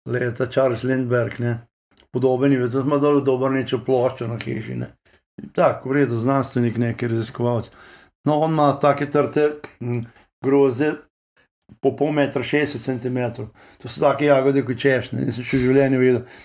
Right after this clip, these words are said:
In on sploh ne ve, kako se tem reče. Je samorodnica, je vsako leto se polnil, no, in letos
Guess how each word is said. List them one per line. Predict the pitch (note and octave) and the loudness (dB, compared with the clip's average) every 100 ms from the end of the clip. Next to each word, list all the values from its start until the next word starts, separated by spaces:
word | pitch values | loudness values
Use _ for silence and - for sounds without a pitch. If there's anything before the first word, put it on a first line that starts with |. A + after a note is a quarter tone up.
| - | -8
In | - C3+ | 0 2
on | D3+ D3 | 4 2
sploh | D#3+ C3+ | -2 0
ne | D3 | 2
ve, | C#3+ | 2
kako | B2+ B2 | 0 -4
se | A#2+ | -6
tem | - C3+ B2+ | -2 0 2
reče. | A#2+ B2 - - - - | 0 -2 -6 -16 -20 -2
Je | C3+ | 0
samorodnica, | C#3+ C#3+ B2+ B2 B2+ E3 D#3+ F#3 F#3+ - _ - - _ | 2 2 4 4 2 0 2 2 2 -2 _ -20 -20 _
je | C3+ | -2
vsako | A#2 D#3 D3+ D3+ | 0 2 2 2
leto | C#3+ C#3 | 2 2
se | B2 A#2+ | -2 -4
polnil, | - C3+ D3 F3 F3 - _ _ _ _ | 0 0 2 2 0 -6 _ _ _ _
no, | C3+ C3+ | -2 0
in | C3 | 2
letos | C3+ D#3+ D#3 D3+ C#3+ - - | 2 2 2 0 0 -2 -6